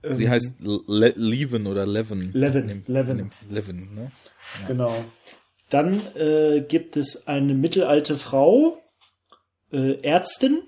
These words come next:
Speaker 2: Ich
Speaker 1: Ja.
Speaker 2: weiß, der Name fällt mir jetzt auch grad nicht mehr ein, aber
Speaker 1: Holloway hieß die.
Speaker 2: Holloway, genau. Holloway, äh, F-, Frau mittleren Alters, äh, sagt, sie ist halt Ärztin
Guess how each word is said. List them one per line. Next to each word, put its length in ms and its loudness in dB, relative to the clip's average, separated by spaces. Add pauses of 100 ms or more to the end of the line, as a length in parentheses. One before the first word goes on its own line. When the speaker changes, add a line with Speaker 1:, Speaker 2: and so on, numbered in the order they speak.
(880)
Speaker 2:
Ich 100 -6
Speaker 1:
Ja. 60 -4
Speaker 2:
weiß, 260 2
der 200 0
Name 420 -4
fällt 220 -8
mir 80 -4
jetzt 140 -8
auch 160 -10
grad 240 -12
nicht 160 -10
mehr 140 -8
ein, 200 -6
aber 420 2 (360)
Speaker 1:
Holloway 540 4
hieß 220 -8 (100)
die. 80 -6
Speaker 2:
Holloway, 460 4
genau. 380 -8
Holloway, 580 -4 (400)
äh, 720 -2
F-, 360 -20
Frau 400 2
mittleren 540 -2
Alters, 760 -6 (380)
äh, 300 -2
sagt, 380 -6
sie 100 -6
ist 240 -10
halt 180 -4
Ärztin 680 -8